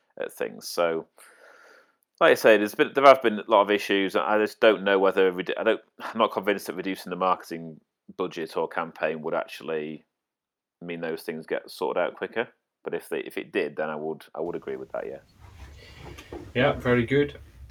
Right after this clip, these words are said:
Speaker 2: Um, completely agree. Joe Felix has asked, or first off, he says, Top man is Al. Uh, what has both of your thoughts been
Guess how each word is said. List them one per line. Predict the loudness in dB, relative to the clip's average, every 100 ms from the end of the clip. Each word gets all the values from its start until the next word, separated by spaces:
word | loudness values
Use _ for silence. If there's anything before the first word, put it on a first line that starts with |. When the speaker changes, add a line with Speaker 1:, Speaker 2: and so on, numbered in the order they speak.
| -10
Speaker 2:
Um, | -6 -6 -6 -10
completely | -12 -12 -10 -10
agree. | -4 2 2 2 -12 -20 -20 -20 -20 -18 -4
Joe | -4
Felix | -2 0 0 -2
has | 0
asked, | 2 2 0 -4 -12 -18 -20 -14
or | -8 -8 -8 -16 -16 -8
first | -8 -4
off, | -6
he | -6
says, | -8 -6 -6
Top | -8 0 2
man | 4 2 2
is | 0
Al. | 0 0 0 -2 -14 -20 -20 -8
Uh, | -4 -4
what | -4 4 4 4 -2
has | -4 -4 0
both | 2 2 0 -14 -10
of | -10
your | -8 -8
thoughts | -6 -6 -6
been | -8 -6 -6